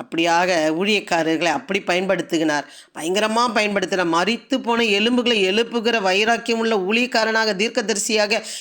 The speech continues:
எழுப்பப்பட்டார்கள். ஆனா இன்றைக்கு சோர்வடைந்து நம்ம தான் ஆயிரத்தெட்டு நோய் சொல்லி கொண்டு இருக்கிறோம், ஆயிரத்தெட்டு பிரச்சனையில சொல்லி கொண்டிருக்கிறோம். மனுஷன் கொடுக்கிற உபத்திரவத்துக்கு நம்ம மதிமயங்கி போய் கிடக்கிறவர்களா இருக்கிறோம்.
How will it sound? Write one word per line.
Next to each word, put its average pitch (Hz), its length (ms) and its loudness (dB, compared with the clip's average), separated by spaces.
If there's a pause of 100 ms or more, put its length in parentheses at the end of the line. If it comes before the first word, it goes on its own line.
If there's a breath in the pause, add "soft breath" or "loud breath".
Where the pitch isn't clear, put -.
(120)
எழுப்பப்பட்டார்கள். 180 880 0
ஆனா 151 160 0
இன்றைக்கு 190 800 -2 (600 soft breath)
சோர்வடைந்து 190 880 2
நம்ம 165 320 0
தான் 202 280 2
ஆயிரத்தெட்டு 202 480 -2
நோய் 190 280 0
சொல்லி 190 280 -2
கொண்டு 147 220 -2
இருக்கிறோம், 135 420 -10
ஆயிரத்தெட்டு 165 540 -4
பிரச்சனையில 202 480 -2
சொல்லி 160 260 -4
கொண்டிருக்கிறோம். - 520 -8 (380 loud breath)
மனுஷன் 240 460 2
கொடுக்கிற 190 640 0
உபத்திரவத்துக்கு 208 680 -2
நம்ம 175 460 0 (760 loud breath)
மதிமயங்கி 202 560 0
போய் 175 180 -2
கிடக்கிறவர்களா 147 720 -2
இருக்கிறோம். 139 440 -6